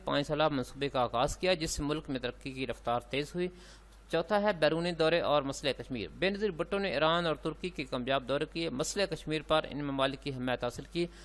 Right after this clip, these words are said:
और मुख्तलिफ शोबों में तावन के कई समझौते भी किए गए। बस, ठीक हो गई।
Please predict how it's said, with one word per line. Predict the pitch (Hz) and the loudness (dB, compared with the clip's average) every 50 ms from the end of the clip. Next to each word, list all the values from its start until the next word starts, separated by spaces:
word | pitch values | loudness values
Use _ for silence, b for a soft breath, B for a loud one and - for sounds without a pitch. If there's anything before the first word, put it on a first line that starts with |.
| B B B - | B B B 4
और | 135 143 135 | 4 6 6
मुख्तलिफ | 135 127 - - 147 143 - | 4 -2 -2 -2 -4 -4 -4
शोबों | - - 120 117 123 127 | -4 -4 -4 -2 -2 0
में | 147 165 190 190 - - - | 0 -2 -2 -4 -10 -4 -2
तावन | 117 110 110 113 117 113 - | -2 0 0 -2 -4 -6 -6
के | - 165 - - | -8 -8 -8 -4
कई | - 110 113 113 | -2 -2 -2 -2
समझौते | - 113 107 107 107 101 - 120 117 101 | -4 -8 -6 -6 -6 -6 -4 -6 -6 -4
भी | - 135 135 131 110 110 - - - | -4 -4 -4 -4 -4 -10 -14 -12 -12
किए | - 107 107 104 98 | -10 -8 -6 -6 -6
गए। | 92 117 120 101 - - - - - - - - - - - - - - - - | -4 -4 -4 -4 -4 -12 -20 -20 -20 -20 -20 -20 -20 -20 -20 -20 -20 -16 -12 -10
बस, | - - - - - - - - - - | -10 -10 -10 -12 -14 -16 -18 -20 -16 -6
ठीक | - 131 113 - | -6 -6 -6 -6
हो | 110 | -12
गई। | - - | -14 -14